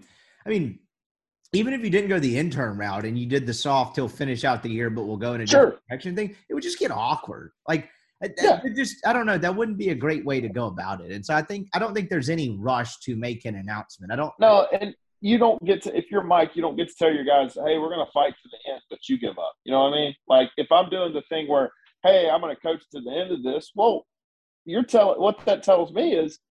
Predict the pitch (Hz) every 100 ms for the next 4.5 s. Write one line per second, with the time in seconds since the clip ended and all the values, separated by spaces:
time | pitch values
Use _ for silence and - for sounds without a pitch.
0 | _ - 156 214 165 - 185 185 190 285
1 | 160 - 175 196 320 - 131 147 165 165
2 | 170 - 156 160 - 175 170 123 104 -
3 | 156 147 143 135 147 147 - - 185 175
4 | 139 - _ 156 160